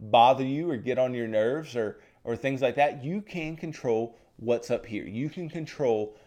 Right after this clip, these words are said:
that mindset. And that doesn't mean it is easy to control it.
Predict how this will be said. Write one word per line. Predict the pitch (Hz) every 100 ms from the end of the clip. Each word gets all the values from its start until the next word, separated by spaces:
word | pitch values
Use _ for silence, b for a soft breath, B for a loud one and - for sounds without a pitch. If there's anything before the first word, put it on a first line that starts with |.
| b 110
that | 113 98
mindset. | 113 123 107 - 107 - -
And | 120 104 b b _
that | 135 139
doesn't | 175 147 143
mean | 131
it | 120
is | 110 104
easy | 107 185 156 123 165 _ _ -
to | 127
control | 131 113 113 101 123
it. | -